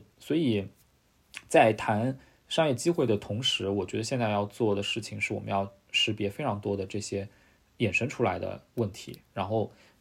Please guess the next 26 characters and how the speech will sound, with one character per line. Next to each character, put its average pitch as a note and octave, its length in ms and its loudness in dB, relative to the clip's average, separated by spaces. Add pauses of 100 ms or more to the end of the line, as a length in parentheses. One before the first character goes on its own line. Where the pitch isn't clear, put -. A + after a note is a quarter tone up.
(200)
做 F3 140 6
投 C#3 160 8
资 F3+ 100 6
人 A#2 100 6
当 A#2 120 6
然 A2+ 100 4
是 A#2 60 -6
找 A#2+ 160 0
到 G2 80 0
这 B2+ 100 -2
里 A2 80 -2
面 G2 320 -8
in-， A2 220 -4 (160)
网 G2 160 0
络 G#2 80 -2
效 A#2 160 2
应 G#2 80 -2
的 G2 100 -4 (160)
gainer， A2+ 380 -2
这 G#2+ 120 -2 (120)
毋 A#2 100 0
庸 G#2+ 160 -4
置 C#3+ 160 -8
疑。 C3 80 -8 (460)
但 B2 160 2
是 G#2 360 2